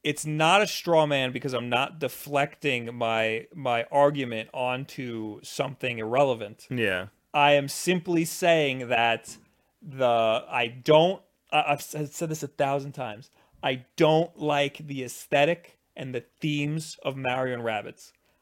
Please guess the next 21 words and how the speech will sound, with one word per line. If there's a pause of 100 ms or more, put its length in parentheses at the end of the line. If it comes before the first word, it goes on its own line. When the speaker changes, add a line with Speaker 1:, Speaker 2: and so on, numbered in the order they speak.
(140)
Speaker 1:
I'm
sure
the
gameplay
is
fine. (240)
If
it
was
a
straw
man
argument,
I'd
be
saying
that (240)
since
the,
the,
uh,